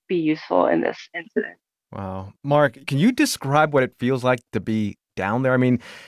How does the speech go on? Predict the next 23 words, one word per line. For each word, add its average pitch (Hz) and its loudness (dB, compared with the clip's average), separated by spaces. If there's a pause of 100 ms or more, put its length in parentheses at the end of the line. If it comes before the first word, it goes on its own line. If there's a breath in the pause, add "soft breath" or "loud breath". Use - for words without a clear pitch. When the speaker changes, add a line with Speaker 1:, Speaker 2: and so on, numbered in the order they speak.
(120)
Speaker 2:
as 143 0
it 139 2
is, 135 2
uh, 123 6
what, 120 4
w-, 131 0
it 151 -2
would 156 6
have - 0
taken, 143 0
what, 113 0
fifteen 185 2
hours 139 4
to 120 -8
get 131 -2
back 120 0
up 139 2 (100)
as 117 -6
far 135 4
deep 123 0
as 107 2
you 110 0
were 113 4